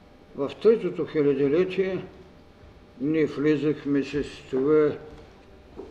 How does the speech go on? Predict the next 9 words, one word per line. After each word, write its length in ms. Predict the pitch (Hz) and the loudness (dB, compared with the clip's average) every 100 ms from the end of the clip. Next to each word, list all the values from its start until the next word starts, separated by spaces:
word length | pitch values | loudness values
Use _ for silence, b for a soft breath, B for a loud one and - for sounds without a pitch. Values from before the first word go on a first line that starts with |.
| - | -18
което 1000 | - 147 147 151 143 139 135 127 120 113 - - - - - - - - | -4 2 4 2 0 -4 -2 -2 -4 -6 -10 -18 -20 -20 -20 -20 -20 -6
неговата 640 | 147 165 143 139 135 151 | -2 0 0 -2 -2 -4
бъднина 600 | 120 147 117 135 143 156 - - | -2 -2 0 -2 -2 -4 -6 -10
ще 100 | 127 | -10
предостави 960 | - 120 120 - - 139 143 139 131 - - - - - - - - - | -10 -8 -8 -10 -6 0 0 0 -4 -6 -16 -18 -20 -20 -20 -20 -20 -16
на 120 | 113 | -16
човечеството. 1000 | 110 117 101 - 92 - - - - - - - - - - - - - - - - - - - - - - - - - - - - - - - - - - - - - - - - - B B - | -12 -10 -10 -12 -14 -18 -18 -18 -18 -18 -16 -16 -14 -16 -18 -20 -20 -20 -20 -20 -20 -20 -20 -20 -20 -20 -20 -20 -20 -20 -20 -20 -20 -20 -20 -20 -20 -20 -20 -20 -20 -20 -20 -20 -20 -20 B B 2
Това 140 | 226 | 4
беше: 640 | 190 214 - 196 202 - | 8 8 8 6 6 4